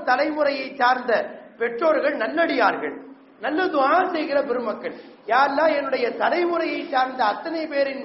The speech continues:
உடைமைகளையும் அவர்களது உயிரையும் அவரது கண்ணியத்தையும் காப்பாற்றுவாயாக என்று ஏழு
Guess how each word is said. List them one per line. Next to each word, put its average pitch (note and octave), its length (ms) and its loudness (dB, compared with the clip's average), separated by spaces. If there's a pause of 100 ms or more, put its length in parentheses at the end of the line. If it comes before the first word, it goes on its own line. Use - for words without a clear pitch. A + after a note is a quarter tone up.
உடைமைகளையும் A#3+ 800 -2 (280)
அவர்களது C4+ 600 2
உயிரையும் C#4 540 0 (220)
அவரது B3+ 480 0
கண்ணியத்தையும் C#4+ 760 -4
காப்பாற்றுவாயாக A#3 920 0 (100)
என்று C4+ 320 -6 (720)
ஏழு F4+ 320 4